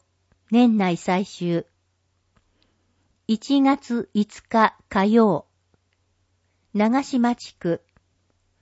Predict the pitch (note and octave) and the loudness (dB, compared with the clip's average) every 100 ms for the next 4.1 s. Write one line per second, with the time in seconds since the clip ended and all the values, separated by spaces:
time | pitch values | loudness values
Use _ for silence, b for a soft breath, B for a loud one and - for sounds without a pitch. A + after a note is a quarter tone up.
0 | _ _ _ _ _ - A#3+ A#3+ C4+ C#4 | _ _ _ _ _ -6 -2 0 0 0
1 | G3+ G3 E3 - _ _ _ _ _ _ | 0 -2 -4 -8 _ _ _ _ _ _
2 | G3+ A#3+ C#4+ C#4 C#4 C4+ - B3 C4 A#3+ | -6 -2 0 0 0 -2 -2 0 0 0
3 | G3+ F3+ - A3+ A3 G3+ F3+ F3 - D#3 | 0 -2 -2 -2 0 0 -2 -4 -6 -6